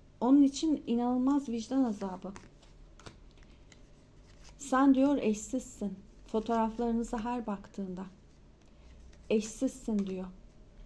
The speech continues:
Ama işte ben ego yaptım. Bir de sizi mutlu görmek onu, e, sıkıntıya sokuyor arkadaşlar. Siz fotoğraflarınızda, videolarınızda çok mutlusunuz.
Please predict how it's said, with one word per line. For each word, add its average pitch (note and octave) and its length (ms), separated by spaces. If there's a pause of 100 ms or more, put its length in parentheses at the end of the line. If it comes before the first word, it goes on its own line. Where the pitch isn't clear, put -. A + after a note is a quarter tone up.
(720)
Ama C4+ 180
işte B3+ 480
ben A#3 220
ego A3+ 280
yaptım. G3 480 (1700)
Bir C4+ 80
de E4+ 120
sizi C#4 300
mutlu C#4 440
görmek C4+ 500
onu, A#3 500 (260)
e, G3+ 40
sıkıntıya A#3+ 560
sokuyor G3+ 480
arkadaşlar. G3 680
Siz A3 260
fotoğraflarınızda, A#3 920
videolarınızda A#3 720
çok - 260
mutlusunuz. F#3+ 720